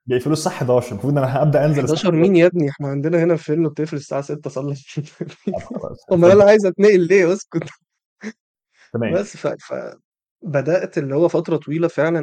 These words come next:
Speaker 2: أنا مش عارف إزاي أروق على نفسي، يعني مش عارف. ويمكن لحد دلوقتي أنا عندي المشكلة دي، ممكن بعمل حاجات بسيطة جدًا، بس برضو مش حاجات محددة.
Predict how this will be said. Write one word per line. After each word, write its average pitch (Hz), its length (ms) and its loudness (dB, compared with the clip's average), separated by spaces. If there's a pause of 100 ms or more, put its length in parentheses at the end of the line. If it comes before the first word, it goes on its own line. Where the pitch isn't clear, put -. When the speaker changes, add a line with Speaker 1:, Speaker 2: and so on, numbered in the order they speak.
Speaker 2:
أنا 165 140 -4
مش 147 180 -10
عارف 147 520 -6
إزاي 123 680 -10 (440)
أروق 170 260 -4
على 190 120 -8
نفسي، 214 360 -14
يعني 117 320 -18
مش - 180 -16
عارف. 151 260 -6 (600)
ويمكن 196 440 -4
لحد 180 160 -4
دلوقتي 196 340 -4
أنا 185 100 0
عندي 185 180 -4
المشكلة 156 340 -6
دي، 147 100 -4
ممكن 180 280 0
بعمل 175 220 -2
حاجات 143 240 -6
بسيطة 160 400 -8
جدًا، 151 380 -8
بس 123 320 -16 (160)
برضو 156 420 -4
مش 143 160 -6
حاجات 135 300 -8
محددة. 120 480 -12